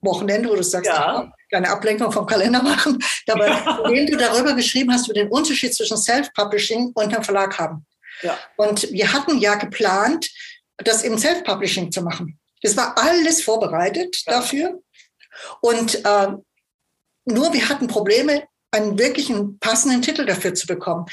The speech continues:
Speaker 1: Weil das ist natürlich bei, sagen wir, wenn man jetzt so Standard-Sachen im Self-Publishing bei den Verlagen dort macht,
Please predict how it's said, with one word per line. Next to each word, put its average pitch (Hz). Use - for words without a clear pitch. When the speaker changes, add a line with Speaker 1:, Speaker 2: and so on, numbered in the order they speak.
Speaker 1:
Weil 196
das 254
ist -
natürlich 247
bei, 202
sagen 208
wir, 196
wenn 190
man 190
jetzt 185
so 202
Standard-Sachen 214
im 202
Self-Publishing 208
bei 190
den 180
Verlagen 185
dort 190
macht, -